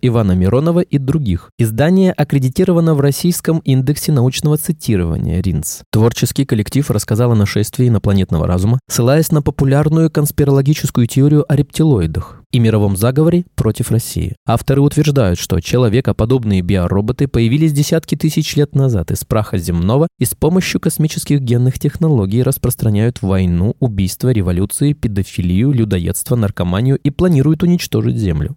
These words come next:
Визуально такую тварь от людей не отличить, но гены на девяносто девять процентов отличаются, говорится в статье.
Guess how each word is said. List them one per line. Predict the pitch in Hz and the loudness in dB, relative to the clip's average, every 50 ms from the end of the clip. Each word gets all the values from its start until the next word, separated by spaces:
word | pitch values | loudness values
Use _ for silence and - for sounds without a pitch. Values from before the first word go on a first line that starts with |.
| _ - | _ -6
Визуально | 98 101 98 98 107 123 143 160 185 190 170 | -4 -2 0 0 2 2 2 2 2 0 -2
такую | - - 120 - - 117 98 92 - | -2 -4 -6 -2 0 0 0 0 0
тварь | 110 98 104 117 98 - 87 | -2 -2 0 0 -2 -2 -4
от | 85 - | -4 -2
людей | 92 90 87 98 110 127 | -2 -4 -2 0 0 2
не | 143 147 | 2 0
отличить, | 147 - - 160 156 - - - 98 - - | 0 0 0 -2 -2 -2 -2 -2 -2 -2 -2
но | 85 80 80 | -2 -2 -2
гены | 78 80 87 110 160 190 185 151 | -2 -2 0 0 2 2 2 2
на | 117 104 92 | 2 2 0
девяносто | 87 90 92 101 104 98 - - 92 | 0 0 0 0 0 0 -2 -4 -4
девять | 92 107 113 113 110 - - | -2 0 0 0 -2 -2 -4
процентов | - 107 98 - - - 175 - - 175 - | -4 -4 -4 -2 -2 -2 0 0 -2 -2 -2
отличаются, | - - - 196 - - - 98 90 - - - - - 131 139 | -4 -2 -2 -4 -2 -2 -2 -2 -2 -2 -6 -8 -8 -6 -6 -4
говорится | - 95 85 87 92 113 143 - - 165 | -2 -2 -2 0 0 -2 -2 -2 -2 -4
в | - | -4
статье. | - - 123 131 - - - - - 101 107 | -4 -4 -6 -6 -4 -6 -6 -6 -6 -6 -10